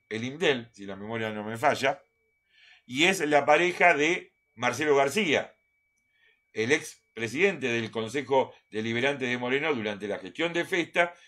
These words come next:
que en su momento había sido, bueno, sigue denunciado, había sido elevada la causa a juicio por un acoso sexual, ¿recuerdan? Bueno, Ingrid Flesa es la esposa de Marcelo García.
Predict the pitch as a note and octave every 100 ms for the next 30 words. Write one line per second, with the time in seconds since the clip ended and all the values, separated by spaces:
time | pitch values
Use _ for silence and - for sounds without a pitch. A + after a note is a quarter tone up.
0 | _ - E3 F3+ F3 D3 D3+ D3+ E3+ E3+
1 | F#3 E3+ C#3 C#3 D3 C3+ D3+ D#3 D#3+ A2+
2 | G2+ - F2+ - A#2 A2 G2 F#2 G2+ G#2+
3 | A2 E3 B2+ G#2+ G2+ C#3 B2+ B2+ A2+ G#2+
4 | B2+ A#2+ - - _ F#2 G2 C3 C3 A2+
5 | A2 G2+ A2 A2+ F#3+ C3 A2 F#2 A2 A#2+
6 | G#2+ B2 A2+ A2 - _ _ - A2 F3+
7 | D#3+ G2 _ _ F#2+ F#2 D3+ D3 A#2+ -
8 | _ _ G2 G2+ G2 C#3 C#3+ C#3 C3 D3
9 | D3 D3+ - - A#2 A#2 C3+ - - G2
10 | - C3 A#2 B2 - _ _ A2+ C#3 C#3+
11 | _ _ _ _ _ G#2+ G#2+ A#2+ A2+ A2
12 | G3 F2 D#2+